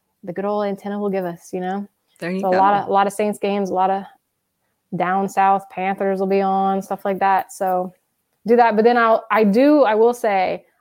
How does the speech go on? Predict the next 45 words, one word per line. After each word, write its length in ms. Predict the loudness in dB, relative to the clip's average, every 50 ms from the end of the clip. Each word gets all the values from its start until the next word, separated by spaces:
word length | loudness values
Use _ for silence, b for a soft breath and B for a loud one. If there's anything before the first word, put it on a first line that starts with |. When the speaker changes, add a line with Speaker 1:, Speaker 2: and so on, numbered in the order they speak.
| _
Speaker 1:
I 140 | 0 0 2
do 260 | 2 2 4 4 4 4
like 320 | 4 2 0 -2 -6 -10
to, 460 | -6 -4 -2 0 0 0 -2 -2 -6 _ _ _ -8
if 100 | -4 0
I, 140 | 0 0 0
we 160 | 2 0 0
don't 200 | 0 0 -4 -6
catch 260 | -6 -6 -6 -4 -4
a 40 | -4
game 380 | -4 -4 -4 -4 -4 -4 -4 -4
or 120 | -2 -4
if 120 | -4 -6 -8
it's 160 | -12 -10 -8
not 180 | -10 -10 -8
something 240 | -8 -10 -8 -6 -4 -4
that 60 | -4
I 40 | -4
can 160 | -4 -6 -4
watch, 320 | 0 0 2 0 0 -2 -2
I'll 340 | -2 0 0 2 0 0
go 320 | -2 -2 0 0 2 2 0
on, 280 | 0 -2 -4 -4 -4 -6
like, 340 | -6 -4 -4 -6 -6 -10 _ _ _ _ _ _ _
Sleeper 460 | _ -8 -2 2 2 2 2 0 -2 -2
or 180 | -2 -2 -2
whatever 380 | -2 0 0 0 0 0 0 2
app 280 | 2 2 2 2 0 -2
and 80 | -6 -8
just 120 | -8 -8
kind 100 | -6 -4 -2
of, 60 | -2
like, 160 | -2 -2 0
watch 320 | -2 -2 -2 -2 -4 -6
the 80 | -12 -12
plays 600 | -8 -6 -4 -4 -2 -2 -2 -2 -4 -4 -6 -6
and 120 | -8 -10 -8
see 180 | -4 -2 -2 -2
how 200 | -2 -2 -2 -2
it's 120 | -2 -6 -8
going. 500 | -6 -6 -6 -6 -6 -6 -6 -8 -8 -10 _ _ _
'Cause 80 | -4 -2
I 60 | 0
wanna 280 | 2 2 2 2 2 2
know, 440 | 0 0 2 2 2 2 2 0